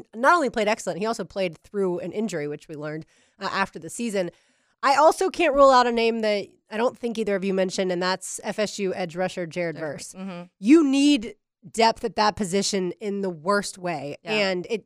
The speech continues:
Speaker 1: was less exposed this season because Josh and Trayvon were fairly healthy. But if something were to ha-, were to happen to either of them,
Speaker 2: Yeah.
Speaker 1: assuming Josh is on the team, obviously, uh,
Speaker 2: Would've
Speaker 1: then
Speaker 2: been a disaster.
Speaker 1: Yeah, then, I mean,
Speaker 2: <laughs>
Speaker 1: you just don't have anybody else.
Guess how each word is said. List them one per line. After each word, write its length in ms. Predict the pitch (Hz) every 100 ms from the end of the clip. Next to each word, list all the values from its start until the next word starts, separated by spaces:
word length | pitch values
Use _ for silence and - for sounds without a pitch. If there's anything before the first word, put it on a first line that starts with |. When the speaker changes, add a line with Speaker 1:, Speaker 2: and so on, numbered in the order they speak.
| _
Speaker 1:
was 200 | 214 214
less 240 | 196 269 311
exposed 460 | - - 247 262
this 100 | 202 214
season 260 | 214 196
because 420 | 185 202 185 170 -
Josh 360 | - 196 214 -
and 120 | 190
Trayvon 420 | - 208 180 170
were 120 | 165
fairly 400 | 156 202 185 160
healthy. 480 | 165 202 - 156 156 _ _ _ _
But 360 | 185 233 208 - _ -
if 140 | 233
something 340 | - 277 285 262
were 140 | 233
to 60 | 226
ha-, 220 | 214 208 - -
were 260 | 202 226
to 260 | 226 247 220
happen 360 | 202 214 202 185
to 120 | 190
either 280 | 208 196 185
of 100 | 165
them, 240 | 180 175
Speaker 2:
Yeah. 60 | 175
Speaker 1:
assuming 340 | - 190 180
Josh 220 | 165 156 170
is 80 | 160
on 80 |
the 60 | 156
team, 200 | - 151
obviously, 440 | 143 151 - 165 - _ _ -
uh, 220 | 208 180 - _ _ _ _ _ 233
Speaker 2:
Would've 160 | 214
Speaker 1:
then 120 | 233
Speaker 2:
been 100 | 220
a 60 | 208
disaster. 500 | 185 170 127 - 175 196
Speaker 1:
Yeah, 260 | 262 370
then, 300 | 226 233 240
I 60 | 233
mean, 240 | 240 226
Speaker 2:
<laughs> 0 |
Speaker 1:
you 100 | 220
just 300 | 208 240 -
don't 260 | 233 226 254
have 280 | 196 233 220
anybody 460 | 226 220 196 185
else. 380 | - 214 202 -